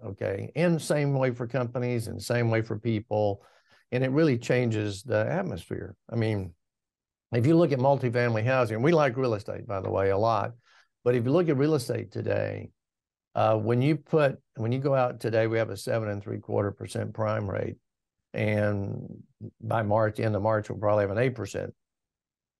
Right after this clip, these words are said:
When you take that, and if you get a discount to that, and you're, you're, you're doing multifamily out here at, at, say, six or six and a half, it's really hard to make the numbers work when you were doing it before at three.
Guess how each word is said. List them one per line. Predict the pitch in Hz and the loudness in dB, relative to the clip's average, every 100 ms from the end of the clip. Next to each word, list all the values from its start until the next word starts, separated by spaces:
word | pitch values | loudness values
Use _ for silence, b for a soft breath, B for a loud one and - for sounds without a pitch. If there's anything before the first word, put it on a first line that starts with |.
| _ | _
When | 127 127 | 0 2
you | 110 | 0
take | - 156 170 151 | 2 2 4 4
that, | 113 107 117 - _ _ _ _ _ _ 147 | 4 4 0 -8 _ _ _ _ _ _ 0
and | 165 | 2
if | 190 175 | 2 2
you | |
get | 170 165 | 4 4
a | 120 | 4
discount | 131 160 - 123 110 | 2 0 0 0 0
to | 110 | 0
that, | 110 110 | 0 0
and | 101 | -2
you're, | 107 107 107 123 | -4 -2 -4 -2
you're, | 113 110 | -2 -2
you're | 120 107 | -2 -2
doing | 110 117 | 0 0
multifamily | 107 120 120 - 117 139 113 98 | 2 0 -2 -6 -4 -2 -2 -2
out | 98 101 | -2 -2
here | 107 104 | -2 -2
at, | 107 104 - - | -2 -2 -6 -6
at, | 101 | -6
say, | - 117 107 98 - - _ | 0 2 2 0 -4 -14 _
six | - 131 117 - | -4 -4 -4 -6
or | 110 | -8
six | - 120 113 | -2 -4 -2
and | 104 | -4
a | |
half, | 104 117 120 120 _ _ _ _ _ _ _ _ | -2 0 0 -4 _ _ _ _ _ _ _ _
it's | - 139 165 | -4 -2 4
really | 208 190 | 6 8
hard | 160 160 | 6 6
to | 143 | 4
make | 143 123 | 2 2
the | |
numbers | 123 156 131 107 | 2 4 2 2
work | 110 123 123 | 0 0 -2
when | 139 | -2
you | 135 | 0
were | 123 | 0
doing | 139 143 123 | 0 0 -2
it | 113 | -4
before | - 131 107 | -6 -2 -2
at | 80 | -4
three. | - 143 - | -6 -6 -6